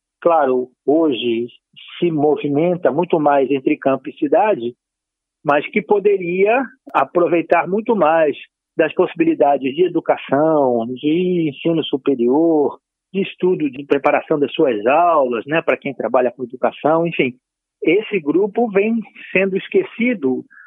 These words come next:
ou deixado de lado pelo Estado brasileiro há muitos anos.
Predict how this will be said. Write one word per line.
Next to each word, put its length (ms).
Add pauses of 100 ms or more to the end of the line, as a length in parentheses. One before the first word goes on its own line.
(260)
ou 160
deixado 560
de 140
lado 420
pelo 220
Estado 340
brasileiro 720 (460)
há 120
muitos 380
anos. 400